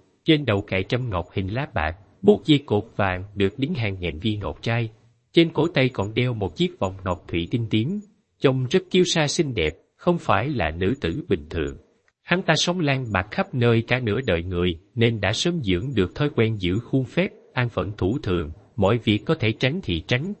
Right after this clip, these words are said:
tuyệt đối không gây thị phi. Thế nên hôm nay gặp phải biến cố này, suy nghĩ đầu tiên lóe lên trong đầu hắn ta chính là khom người xin lỗi. "Xin lỗi, xin lỗi. Là từ mỗi sơ suất, mong cô nương đại nhân đừng chấp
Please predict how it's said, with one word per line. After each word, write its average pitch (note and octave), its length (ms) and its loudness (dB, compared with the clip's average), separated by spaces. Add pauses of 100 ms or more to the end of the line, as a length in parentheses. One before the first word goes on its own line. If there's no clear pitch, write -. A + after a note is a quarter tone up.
(140)
tuyệt B2+ 200 2
đối C3+ 180 2
không D3 260 -2
gây B2+ 220 2
thị D#2 160 -4
phi. G#2+ 320 -2 (420)
Thế F#3+ 140 4
nên B2+ 220 2
hôm A#2 200 -2
nay G#2+ 180 0
gặp G2 220 -2
phải F#2+ 200 -2
biến B2+ 240 0
cố E3+ 160 2
này, D#2+ 240 -2 (320)
suy F3+ 260 2
nghĩ A#2+ 140 0
đầu G#2 200 0
tiên C#3 340 0 (200)
lóe A2+ 180 2
lên D#3 340 2
trong C#3+ 200 -2
đầu F2 200 0
hắn C#3+ 240 -6
ta C3 160 -4
chính D#3 220 -4
là D#2+ 160 -2
khom B2+ 420 -4
người E2+ 240 -2
xin G#2+ 220 -4
lỗi. F2 400 -2 (340)
"Xin - 320 0
lỗi, G2+ 360 -2 (100)
xin G#2 280 -2
lỗi. E2+ 360 -2 (520)
Là C3 100 2
từ C3 220 4
mỗi C3 160 2
sơ D3+ 180 2
suất, G3 220 0 (360)
mong G3+ 240 2
cô D#3 140 6
nương C#3+ 260 0
đại D#2+ 240 0
nhân A#2+ 260 0 (100)
đừng F2+ 220 0
chấp F3 160 -2